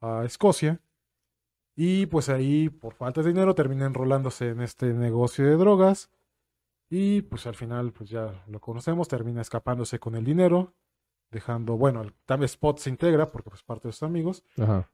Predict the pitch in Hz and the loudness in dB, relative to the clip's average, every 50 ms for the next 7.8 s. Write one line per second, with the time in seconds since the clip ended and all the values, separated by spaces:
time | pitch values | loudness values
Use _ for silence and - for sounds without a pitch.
0 | _ - 127 - - 131 123 131 135 135 131 131 127 127 123 120 120 120 113 113 | _ -6 -4 -2 -2 -2 -2 -2 -2 0 0 0 0 -2 -2 -2 -4 -4 -4 -4
1 | 113 117 113 131 127 120 113 - 143 - 160 165 165 175 190 233 240 214 170 170 | -4 0 0 0 0 0 -2 -6 -6 -2 -2 0 2 4 4 4 4 4 4 4
2 | 185 202 202 _ _ _ _ _ 151 139 143 151 156 156 - 165 - - 147 151 | 2 0 -4 _ _ _ _ _ -8 -4 -2 -2 -2 -2 -4 -6 0 2 0 0
3 | 143 147 147 139 135 120 - - 127 - 160 147 147 139 - - _ _ _ _ | 2 -2 -4 -4 -4 -8 -6 -6 -4 0 0 0 0 -2 -6 -14 _ _ _ _
4 | _ _ _ _ _ _ - 135 - 160 - 170 170 165 165 156 - _ _ _ | _ _ _ _ _ _ -8 -4 -4 2 6 6 6 6 4 0 0 _ _ _
5 | - 165 165 156 156 175 160 151 139 127 123 123 120 120 120 120 113 _ _ _ | 4 4 4 4 4 2 4 4 4 4 4 4 4 2 2 0 -2 _ _ _
6 | _ 135 127 127 127 - - 175 170 165 165 165 151 147 135 135 131 135 139 147 | _ 0 0 0 0 2 2 2 2 4 2 -2 0 0 2 4 4 4 4 4
7 | 156 160 165 165 180 185 180 - 220 214 214 220 202 208 - _ | 2 2 4 6 6 4 6 4 4 4 4 2 2 0 -8 _